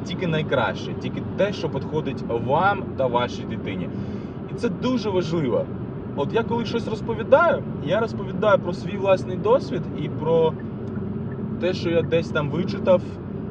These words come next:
а, проаналізував, злепив докупи. Але я все одно то пропустив через призму власного сприйняття.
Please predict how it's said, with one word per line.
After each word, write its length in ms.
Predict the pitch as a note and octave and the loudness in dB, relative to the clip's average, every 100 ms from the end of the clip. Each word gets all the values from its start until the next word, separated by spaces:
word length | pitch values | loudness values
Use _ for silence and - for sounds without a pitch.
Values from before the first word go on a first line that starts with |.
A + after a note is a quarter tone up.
| - - - | -6 -6 -6
а, 260 | A#2+ A#2 A2+ A#2 | -4 -4 -4 -2
проаналізував, 840 | B2+ C3 C3 A#2 C3+ D3+ F3 F3 - | 0 0 0 -2 0 4 6 4 2
злепив 500 | - B2+ C#3+ C#3+ A2+ | -4 -4 -4 -4 -2
докупи. 500 | A#2+ - A2+ - - - - - - - - - - - | -2 -2 -4 -4 -4 -4 -6 -6 -8 -8 -8 -8 -8 -2
Але 240 | - F3 | 2 4
я 80 | G#3+ | 2
все 240 | G3+ - A3 | 0 2 4
одно 340 | F#3+ A#3 B3+ | 4 6 6
то 180 | G3+ G#3 | 4 0
пропустив 600 | F#3+ F#3 F#3+ - G#3+ - | 0 -2 -4 -4 -4 -2
через 240 | F#3+ F3 | -2 -2
призму 640 | - F3+ A#3 G3+ G3+ F#3+ E3+ C3+ | -2 -2 -2 -2 -2 0 0 2
власного 480 | E3 F3 E3 E3 D#3+ | 2 2 0 -2 -2
сприйняття. 800 | - D#3 D3+ C#3+ C3 A2 F#2 | -2 -2 0 0 -2 -2 -2